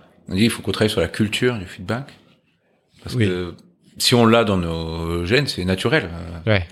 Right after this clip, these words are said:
Speaker 1: tous les jours, euh, même si tu le vois pas physiquement, euh, t'es en, en conférence téléphonique, il a fait un bon tableau, un bon, un bon truc, simplement il dit, « Ah tiens, euh, c'est sympa ce que t'as fait. » Enfin,
Speaker 2: Ok.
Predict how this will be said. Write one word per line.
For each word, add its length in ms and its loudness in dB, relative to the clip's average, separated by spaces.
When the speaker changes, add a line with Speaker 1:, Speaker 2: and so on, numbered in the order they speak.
Speaker 1:
tous 120 -2
les 120 6
jours, 300 4
euh, 60 0
même 140 2
si 120 -2
tu 80 -6
le 60 -4
vois 100 -4
pas 100 -4
physiquement, 640 0
euh, 140 -4
t'es 120 -6
en, 60 -4
en 340 -4
conférence 400 -2
téléphonique, 540 2
il 100 -4
a 60 -4
fait 140 -4
un 120 -4
bon 180 -4
tableau, 380 4
un 60 4
bon, 300 -4
un 80 -6
bon 140 0
truc, 280 2
simplement 300 -4
il 40 -4
dit, « 80 -8
Ah 40 -6
tiens, 280 2
euh, 140 -4
c'est 160 -2
sympa 220 4
ce 80 0
que 60 -4
t'as 120 0
fait. » 180 0
Enfin, 220 -2
Speaker 2:
Ok. 160 -4